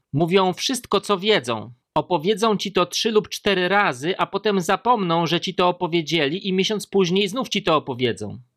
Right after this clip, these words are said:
Bo są tak zajęci tym, żeby coś ci udowodnić, coś ci pokazać. Mądrość i rozsądek duchowej osoby powstrzymuje ją od mówienia wszystkim wszystkiego, co wie.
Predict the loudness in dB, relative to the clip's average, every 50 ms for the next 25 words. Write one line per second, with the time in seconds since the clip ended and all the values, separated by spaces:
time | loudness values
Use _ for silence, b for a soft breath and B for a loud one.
0 | _ _ _ _ _ _ _ _ _ -4 -4 -2 0 0 0 0 0 -2 -2 -2
1 | 0 0 0 2 2 0 0 0 -2 -2 -2 0 0 0 0 2 0 0 2 2
2 | 0 0 0 -2 -4 -2 -2 -2 0 2 0 0 2 4 2 2 2 2 -2 -4
3 | -6 -4 -4 -6 -4 -4 -4 -4 -4 -6 -4 -2 -2 -4 -2 -2 0 0 0 -2
4 | -4 -8 -10 -10 -12 -16 -20 -20 _ _ _ _ _ _ _ _ _ _ _ -2
5 | 0 2 2 0 0 0 0 0 0 0 -4 -8 -8 -4 -2 -2 0 0 -2 -4
6 | -6 -4 -2 0 0 0 0 -2 -2 -4 -2 -4 -6 -4 0 0 0 2 2 0
7 | 0 0 -4 -6 -2 0 0 0 2 0 0 0 0 -4 -8 -8 -10 -8 -6 -4
8 | -2 0 0 2 2 2 2 2 0 0 0 -2 -2 -4 -4 -4 -4 -4 -4 -4
9 | -4 0 0 0 2 2 0 -2 -4 -6 -6 -6 -6 -6 -8 -12 _ -6 -4 -4
10 | -2 -4 -4 -6 -6 -6 -4 -4 -4 -2 -2 -4 -2 -2 -4 0 0 0 0 0
11 | -2 -4 -8